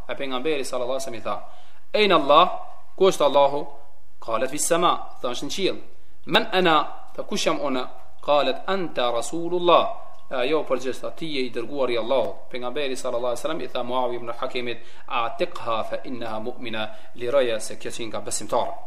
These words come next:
Do të me pyetje thjeshta, pejgamberi sallallahu alaihi wasallam ka dëshmuar se ajo është besimtare e nuk i ka kërkuar hifz prej saj në të gjitha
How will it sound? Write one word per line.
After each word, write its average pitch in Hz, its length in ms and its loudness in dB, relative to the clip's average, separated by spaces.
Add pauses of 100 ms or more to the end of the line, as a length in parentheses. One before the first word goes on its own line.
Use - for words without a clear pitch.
(340)
Do 170 100 4
të 165 80 4
me 165 100 0
pyetje 185 320 0
thjeshta, 190 440 6 (320)
pejgamberi 143 400 0
sallallahu 135 340 0
alaihi - 120 0
wasallam 156 240 0 (480)
ka 139 160 4
dëshmuar 156 280 -2
se 139 120 0
ajo 139 180 2
është - 220 -4
besimtare 143 500 2 (320)
e 156 80 -4
nuk 180 220 -2
i 156 40 -2
ka 147 120 -2
kërkuar 139 400 -2
hifz 160 320 -2
prej 131 160 0
saj 165 180 -2
në 147 100 -2
të 127 80 -4
gjitha 156 240 -2